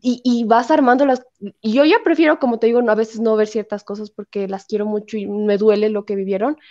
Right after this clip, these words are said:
pero te felicito por, por esta labor. Es más, creo que les estamos dando bastante material en nuestro proyecto.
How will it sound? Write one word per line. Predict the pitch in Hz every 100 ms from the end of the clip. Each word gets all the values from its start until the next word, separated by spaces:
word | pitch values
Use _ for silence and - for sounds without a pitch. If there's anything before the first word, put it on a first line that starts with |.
| - - _ _
pero | 220 226
te | 233 233
felicito | 226 220 214 233 226
por, | 214 202
por | 208 202
esta | - 208
labor. | 196 240 233 _
Es | 226 254
más, | 269 262 277 -
creo | - 269 294
que | 302
les | 269
estamos | 220 247 269 262
dando | 269 240
bastante | 214 226 233
material | 240 226 214 202 214
en | 240
nuestro | 220 - 220
proyecto. | 208 208 247 254 220